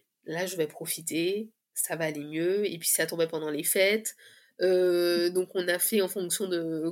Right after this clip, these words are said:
comment ça arrivait. J'étais persuadée que j'allais accoucher, euh, en décembre. Ça n'a pas été le cas. <laughs> J'ai accouché le, le trois janvier, donc, euh, ça a mis un peu de, de temps, plus de temps que prévu, mais il est arrivé, euh. Et après, par contre,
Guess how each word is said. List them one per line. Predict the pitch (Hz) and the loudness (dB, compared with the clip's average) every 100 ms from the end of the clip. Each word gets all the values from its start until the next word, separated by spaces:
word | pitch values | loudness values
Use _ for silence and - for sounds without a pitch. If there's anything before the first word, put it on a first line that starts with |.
| - | -2
comment | 214 165 | 0 0
ça | - 156 | 0 2
arrivait. | 165 180 247 | 0 2 2
J'étais | - 175 | 0 2
persuadée | 180 202 202 196 | 4 4 4 2
que | |
j'allais | 214 165 | 2 0
accoucher, | 165 - - 175 170 160 | 0 -2 0 2 2 2
euh, | 151 151 | 2 2
en | 156 | 0
décembre. | 160 156 - - - _ _ | -2 0 0 -4 -8 _ _
Ça | - | 0
n'a | 165 | 2
pas | 160 | 4
été | 381 311 | 4 4
le | 220 | 4
cas. | 175 - - _ _ | 2 2 -4 _ _
<laughs> | 349 - - 403 381 370 381 359 269 | -10 -10 -6 -2 -2 -4 -4 -4 -4
J'ai | - 208 | -2 0
accouché | 247 247 247 269 | 0 0 2 4
le, | 196 185 180 | 4 4 4
le | 180 | 2
trois | - 339 | 2 2
janvier, | 339 208 208 180 262 320 | 2 2 0 2 2 2
donc, | 180 - - | 0 -2 0
euh, | 170 170 165 160 160 | 2 4 2 2 2
ça | - 160 | 0 0
a | |
mis | 165 190 | 0 0
un | |
peu | 185 - 165 | -2 -4 -4
de, | 160 156 151 143 135 - _ | 0 0 0 -2 -6 -16 _
de | 170 170 175 | -20 -6 -4
temps, | - - - | 2 2 2
plus | - 247 | -2 2
de | 185 | 2
temps | 185 196 | 0 -8
que | |
prévu, | - 151 160 247 | -4 -6 -4 0
mais | 381 | 2
il | 330 | 2
est | 285 | 0
arrivé, | 247 185 160 139 185 208 | -2 -2 -6 -6 -4 -2
euh. | 160 123 - - - - - - | -2 -4 -8 -16 -16 -16 -10 -6
Et | |
après, | 139 - 285 | -4 -2 -4
par | - | -6
contre, | - 339 - - - | -4 -4 0 -2 -2